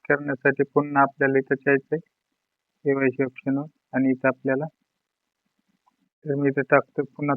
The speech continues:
तोच कस्टमर क्रमांक टाकतो आणि ज्याची केवायसी झाली तो नंबर टाकतो आणि सर्च करायचं. सर्च केल्यानंतर आपल्याला असं दाखवलं जाईल पुन्हा आणि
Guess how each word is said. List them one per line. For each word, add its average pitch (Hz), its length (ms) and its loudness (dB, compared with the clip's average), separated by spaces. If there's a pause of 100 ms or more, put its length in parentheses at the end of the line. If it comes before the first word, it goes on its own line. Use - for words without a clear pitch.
तोच 147 100 2 (100)
कस्टमर 147 560 -6
क्रमांक 147 400 -4
टाकतो 139 260 -2
आणि 139 200 0 (680)
ज्याची 147 500 0
केवायसी 147 460 4
झाली 139 180 2
तो 139 140 -4
नंबर 139 340 -2
टाकतो 143 260 -4
आणि 156 80 -2
सर्च 247 320 2
करायचं. 135 260 0
सर्च 147 260 0 (100)
केल्यानंतर 143 720 -4
आपल्याला 143 360 -2
असं 139 200 -2
दाखवलं 139 440 -2
जाईल 143 240 0 (100)
पुन्हा 147 200 -10 (1080)
आणि 139 300 0